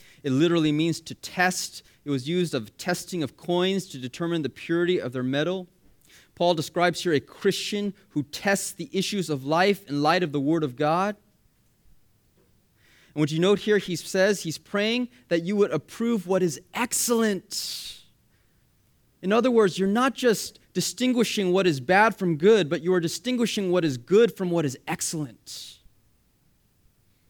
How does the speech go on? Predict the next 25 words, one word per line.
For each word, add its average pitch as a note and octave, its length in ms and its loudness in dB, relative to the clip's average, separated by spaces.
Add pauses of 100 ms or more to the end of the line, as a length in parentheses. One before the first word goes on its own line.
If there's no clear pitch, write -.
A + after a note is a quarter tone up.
(760)
And D3+ 120 -2
you F3 120 4
are F3 240 2 (320)
seeking G3+ 440 -4
to F#3 120 -6
walk F3 300 2
in D#3+ 60 -4
the D#3+ 60 -2
most D#3 280 -4
excellent D#3 400 -6
way. D3 240 -2
The C#3+ 80 -2
question A3+ 440 -2
is, E3+ 260 0 (220)
what G#3+ 160 2
is F3+ 140 0
the G3+ 80 -2
most F#3 240 0 (100)
excellent A3+ 460 -4
way G3+ 200 2
I F#3+ 60 2
can F3 220 -2
love F3 160 0
my E3 140 0
roommate? D3+ 760 -4